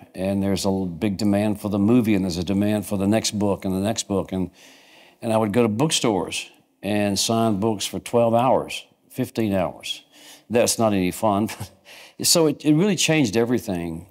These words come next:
for me and my wife and my children. Uh, and it, it changes in a good way. We, we, um, we live a very different life now, but we were happy then, and we were happy, we're happy now.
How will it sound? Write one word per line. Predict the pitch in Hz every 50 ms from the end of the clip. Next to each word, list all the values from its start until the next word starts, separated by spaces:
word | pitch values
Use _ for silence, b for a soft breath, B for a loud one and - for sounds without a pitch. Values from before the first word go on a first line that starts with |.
| _ -
for | - - 101 101 101 98 98 95 95 90 85 85 - - _ _ b b b b b b b b b b b -
me | 101 104 110 110 113 123
and | 123 113
my | 107 98 92
wife | 87 87 92 101 113 110 -
and | 117
my | 117 117
children. | 113 - - 117 131 - - - - - _ _ _ -
Uh, | 92 92 92 92 92 92 92 90 90 90 90 92 85 80 80
and | - 107 127 131 135
it, | 147 143 - - 131 143 - -
it | 117 113
changes | - - 190 202 180 147 131 123
in | 120 101 113
a | 110
good | - - 185 208
way. | 170 104 90 - - - - - -
We, | - 98 101 101 98 92 - -
we, | - 95 95 95 98 98 98
um, | 95 92 90 90 85 82 90 - _ B B B B B B B B B B B B
we | 117 117 117
live | 120 107
a | 107
very | 101 95 120 120 110
different | 95 117 113 - 104 85
life | 90 95 92 90 87 -
now, | 110 120 135 123 113 110 107
but | 101 104 104
we | 120 120
were | 110 104
happy | - 127 123 120 - 151 135
then, | 104 104 107 117 139 170 165
and | 120
we | 113 120
were | 113 101
happy, | 104 107 113 120 131
we're | 113 120 123 101
happy | 98 101 113 - 139
now. | 123 101 90 95 - 156 -